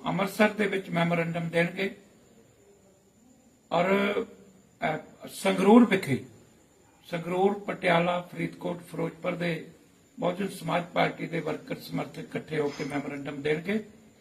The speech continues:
ਬਹੁਜਨ ਸਮਾਜ ਪਾਰਟੀ ਅੰਮ੍ਰਿਤਸਰ ਦੀ ਘਟਨਾ ਦੀ ਨਿੰਦਾ ਕਰਦੀ ਹੈ। ਬਹੁਜਨ ਸਮਾਜ ਪਾਰਟੀ ਦੀ ਅੰਮ੍ਰਿਤਸਰ ਦੀ ਸਾਡੀ ਟੀਮ ਸ਼ੁਰੂ ਤੋਂ ਹੀ ਉਸ ਘਟਨਾ ਦੇ ਉੱਪਰ ਐਕਟਿਵ ਰਹੀ ਹੈ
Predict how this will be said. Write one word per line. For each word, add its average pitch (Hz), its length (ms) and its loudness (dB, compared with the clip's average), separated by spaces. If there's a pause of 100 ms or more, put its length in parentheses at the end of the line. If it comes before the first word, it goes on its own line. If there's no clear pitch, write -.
(580)
ਬਹੁਜਨ 214 340 10
ਸਮਾਜ 190 340 6 (100)
ਪਾਰਟੀ 165 520 2 (920)
ਅੰਮ੍ਰਿਤਸਰ 190 440 -2
ਦੀ 202 220 -2 (100)
ਘਟਨਾ 180 360 -2
ਦੀ 196 500 0
ਨਿੰਦਾ 170 340 0
ਕਰਦੀ 190 460 0
ਹੈ। 220 80 -2 (1000)
ਬਹੁਜਨ 226 360 6
ਸਮਾਜ 175 360 2
ਪਾਰਟੀ 185 440 2
ਦੀ 202 260 -2
ਅੰਮ੍ਰਿਤਸਰ 180 420 0
ਦੀ 175 200 -8
ਸਾਡੀ 170 320 -4 (120)
ਟੀਮ 190 240 8 (800)
ਸ਼ੁਰੂ 233 260 10
ਤੋਂ 214 260 2
ਹੀ 214 160 4
ਉਸ - 240 -4 (100)
ਘਟਨਾ 180 300 -2
ਦੇ 190 160 -2
ਉੱਪਰ 180 380 2 (760)
ਐਕਟਿਵ 196 400 2
ਰਹੀ 214 280 8
ਹੈ 226 80 6